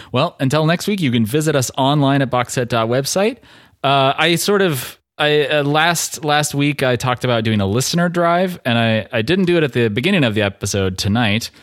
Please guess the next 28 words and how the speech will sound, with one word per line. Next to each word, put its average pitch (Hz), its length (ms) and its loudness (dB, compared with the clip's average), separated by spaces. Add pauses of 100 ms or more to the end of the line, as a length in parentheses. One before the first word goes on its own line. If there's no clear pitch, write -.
(340)
But 165 460 0
if 131 160 -4
you 160 100 2
wouldn't 240 300 0
mind 131 560 2 (100)
spreading 131 380 0
the 113 80 2
word, 131 560 2
telling 147 280 2
people 143 280 0
about 135 320 2
it, 131 100 -2
going 120 220 2
on 117 100 2
social 117 320 0
media, 113 760 2
leaving 135 460 0
us 156 160 2
a 151 40 2
review, 139 480 0
that 139 200 0
would 113 100 0
be 107 220 0
amazing. 101 680 0 (540)
Uh, 110 220 0
just 120 320 -4
sort 135 180 0
of 110 260 -2